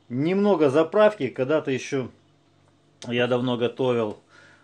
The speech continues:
сам ее из свеклы, морковки, пару ложек кинем. Колбаса,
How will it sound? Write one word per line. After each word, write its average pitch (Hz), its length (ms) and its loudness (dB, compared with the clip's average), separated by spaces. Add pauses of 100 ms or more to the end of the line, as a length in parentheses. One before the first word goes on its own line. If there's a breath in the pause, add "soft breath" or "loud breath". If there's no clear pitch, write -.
(120)
сам 131 320 0
ее 110 320 -4 (160)
из 110 180 -10
свеклы, 175 760 -2
морковки, 123 840 -2 (360)
пару 135 280 6
ложек 123 360 0
кинем. 113 360 -4 (1500)
Колбаса, 190 720 4